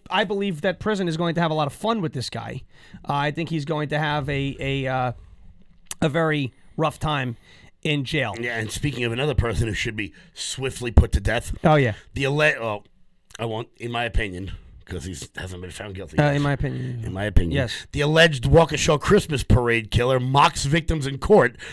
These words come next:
Speaker 2: while demanding that his case be dismissed.
Speaker 1: You know why he's doing that?
Speaker 2: T-, to, to plead insanity.
Speaker 1: Yes.
Speaker 2: To plead insanity.
Speaker 1: Yeah, he's doing that to plead insanity because crazy is the new normal, normal's
Speaker 2: Yeah.
Speaker 1: the new crazy. So you can plead insanity. As a matter of fact, if I ever get caught on, uh, with a crime, I'm just gonna say I'm trans.
Speaker 2: Yes.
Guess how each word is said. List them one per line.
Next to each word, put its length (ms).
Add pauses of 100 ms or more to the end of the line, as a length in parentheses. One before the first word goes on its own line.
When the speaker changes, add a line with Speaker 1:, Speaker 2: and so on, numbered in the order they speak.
(140)
Speaker 2:
while 160
demanding 540
that 120
his 120
case 260
be 140
dismissed. 580
Speaker 1:
You 100
know 100
why 140
he's 120
doing 220
that? 180 (760)
Speaker 2:
T-, 80 (200)
to, 260 (160)
to 100
plead 240
insanity. 340
Speaker 1:
Yes. 320 (300)
Speaker 2:
To 80
plead 200
insanity. 340
Speaker 1:
Yeah, 160
he's 160
doing 220
that 120
to 80
plead 220
insanity 420
because 240
crazy 340
is 80
the 80
new 140
normal, 320
normal's 240
Speaker 2:
Yeah. 40
Speaker 1:
the 60
new 100
crazy. 340
So 200 (280)
you 100
can 120
plead 220
insanity. 280
As 60
a 40
matter 120
of 60
fact, 260
if 80
I 120
ever 180
get 160
caught 220
on, 180
uh, 80
with 140
a 60
crime, 260
I'm 100
just 140
gonna 140
say 180
I'm 140
trans. 560
Speaker 2:
Yes. 360